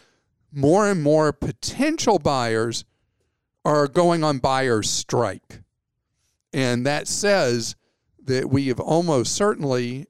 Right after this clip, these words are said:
in much of the country, have hit the peak on housing values. Again,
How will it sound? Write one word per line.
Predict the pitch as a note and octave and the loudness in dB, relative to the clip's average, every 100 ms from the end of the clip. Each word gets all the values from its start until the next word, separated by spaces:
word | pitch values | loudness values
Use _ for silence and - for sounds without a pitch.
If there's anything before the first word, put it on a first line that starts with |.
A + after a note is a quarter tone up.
| _ | _
in | - C#3 B2 A#2 - _ _ _ B2 | -6 -4 -2 -4 -10 _ _ _ -10
much | A#2+ D3+ - | -4 -2 -2
of | G#3+ | -4
the | F#3 | -4
country, | - A#3+ C#4 - B2 A2+ A#2 _ _ _ _ _ _ | -4 -2 -2 -2 -2 -4 -10 _ _ _ _ _ _
have | - C3+ | -4 -2
hit | A2+ F#3 - | 0 -2 -2
the | C3 | -8
peak | - - G#3+ G3+ - | -8 -6 -4 -6 -8
on | A#3 D3 B2+ C#3 _ | -6 -4 -4 -8 _
housing | D#3+ D#3 C3+ C#3 B2+ | -4 0 0 -2 -4
values. | E3+ E3 B2+ F#2+ - | 0 0 0 -4 -8
Again, | - B2 G3+ A#3 C3 | -8 -4 0 0 -2